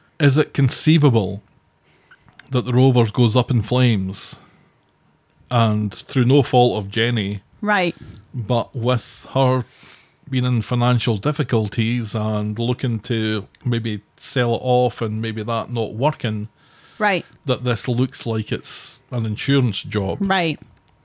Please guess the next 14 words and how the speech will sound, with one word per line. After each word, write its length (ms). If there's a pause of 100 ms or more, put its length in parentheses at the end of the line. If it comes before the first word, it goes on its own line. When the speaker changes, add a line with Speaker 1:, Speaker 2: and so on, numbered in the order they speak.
Speaker 2:
And 120
it 100
not 260
be. 260
Speaker 1:
And 140
I'm 100
wondering 380
if 160
that's 340
maybe 400 (500)
somewhere 500
in 100
our 80
future. 480